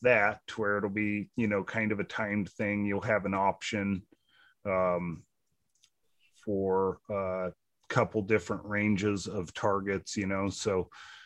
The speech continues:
probably something around three hundred, something around five, and then maybe something out at,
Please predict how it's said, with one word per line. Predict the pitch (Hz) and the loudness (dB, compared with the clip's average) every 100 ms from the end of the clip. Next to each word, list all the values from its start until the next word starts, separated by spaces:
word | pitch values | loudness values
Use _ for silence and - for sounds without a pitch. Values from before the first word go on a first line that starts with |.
| - _ | -20 _
probably | - 101 95 95 | 2 4 4 -2
something | - 101 92 107 95 | 0 -2 -2 -2 -2
around | 95 98 98 98 87 107 _ - | -2 0 0 0 -2 -8 _ -20
three | - 117 104 98 | -10 -4 0 0
hundred, | 98 98 98 98 92 | 0 0 0 -2 -2
something | - 101 - 101 | -4 -6 -4 -6
around | 92 95 98 90 | -2 -2 -2 -4
five, | - 92 92 95 92 | -2 0 2 0 0
and | 95 | -2
then | 95 95 | -2 -2
maybe | 95 95 92 | -2 -2 -2
something | - 92 - 92 | -2 -4 -4 -2
out | 95 90 | -2 0
at, | 87 | -4